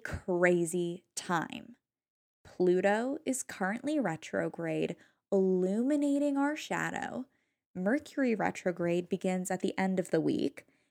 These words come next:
Saturn retrograde is coming up.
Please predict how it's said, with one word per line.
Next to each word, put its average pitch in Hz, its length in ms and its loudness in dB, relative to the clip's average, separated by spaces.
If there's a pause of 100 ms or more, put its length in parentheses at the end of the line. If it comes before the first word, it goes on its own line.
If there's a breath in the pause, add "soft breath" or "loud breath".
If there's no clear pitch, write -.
(120)
Saturn 277 600 -2
retrograde 175 720 0
is 170 120 -2
coming 160 320 -6
up. 151 280 -6